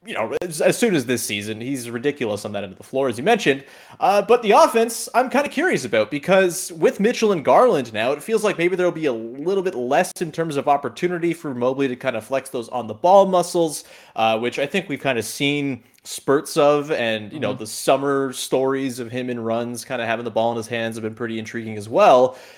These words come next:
Speaker 1: What is, like, the base reasonable expectation for year two Evan Mobley, I guess, on both sides of the floor?
Speaker 2: I think defensively, like, all defense level is what you're, you're going for. I think that's very clearly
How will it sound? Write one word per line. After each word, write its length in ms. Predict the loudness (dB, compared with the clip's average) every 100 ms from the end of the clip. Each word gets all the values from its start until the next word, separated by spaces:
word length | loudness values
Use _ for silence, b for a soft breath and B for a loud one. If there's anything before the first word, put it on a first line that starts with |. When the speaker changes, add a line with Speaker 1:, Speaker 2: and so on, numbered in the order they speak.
| B
Speaker 1:
What 360 | 2 4 4 2
is, 240 | -2 0 2
like, 220 | 2 4
the 120 | 0
base 420 | 2 0 -2 -4
reasonable 600 | -2 0 2 4 6 8
expectation 840 | 6 4 0 0 -2 -4 -4 -10
for 160 | -10 -10
year 240 | -6 -8
two 340 | -8 -8 -6 -6
Evan 240 | -6 -4
Mobley, 360 | -2 -2 -2 -4
I 80 | -4
guess, 240 | -6 -4
on 140 | -6
both 180 | -6 -8
sides 260 | -6 -6 -8
of 40 |
the 40 | -14
floor? 280 | -8 -8 -8 _ _ _ _ _ -8
Speaker 2:
I 100 | -4
think 120 | -4
defensively, 540 | -4 -2 -4 -6 -4 -2
like, 220 | -2 -2
all 160 | -2 -2
defense 480 | -4 -10 -12 -10
level 360 | -8 -8 -8 -8
is 320 | -8 -10 -10
what 160 | -8 -8
you're, 200 | -10 -14
you're 140 | -12 -8
going 240 | -8 -10
for. 300 | -10 -8 -6
I 60 | -6
think 160 | -6 -4
that's 580 | -4 -6 -12 -16 -20 _ _
very 280 | -12 -8 -8
clearly 760 | -10 -12 -10 -8 -10 -12 -16